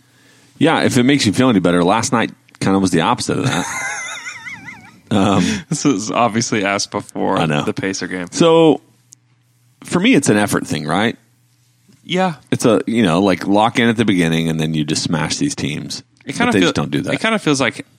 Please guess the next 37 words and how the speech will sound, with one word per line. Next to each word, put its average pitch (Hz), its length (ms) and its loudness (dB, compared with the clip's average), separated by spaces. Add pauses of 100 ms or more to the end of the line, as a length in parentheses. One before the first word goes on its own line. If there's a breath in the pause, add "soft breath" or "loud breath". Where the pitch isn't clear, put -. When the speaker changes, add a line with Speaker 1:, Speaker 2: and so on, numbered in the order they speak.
(280 soft breath)
Speaker 2:
what 277 220 0
can 285 140 4
we 214 80 2
get 165 160 4
away 104 240 2
with 95 260 -2
tonight? 87 340 -8
Speaker 1:
It - 260 -4 (580)
absolutely 98 420 -2
Speaker 2:
Kinda 101 140 -6
thing. 90 100 -6
Speaker 1:
does. - 140 -14
Speaker 2:
Like, 87 180 -10
how, 165 300 -2
like, 120 320 -4 (520 soft breath)
do - 120 -20
I 175 60 -10
really 185 280 -2
have 185 220 -4
to 185 100 -4
do 180 180 -2
this? 180 440 -6 (1040)
And 127 180 -2
then 120 160 0
they're 117 140 -2
like, 104 240 -8
"Yeah, 110 180 -4
I 110 40 -4
really 104 260 -6
have 98 140 -18
to - 80 -14
do - 100 -12
it. - 200 -10
Okay, - 300 -14 (160)
let's 104 260 -10
do - 120 -16
it." - 140 -16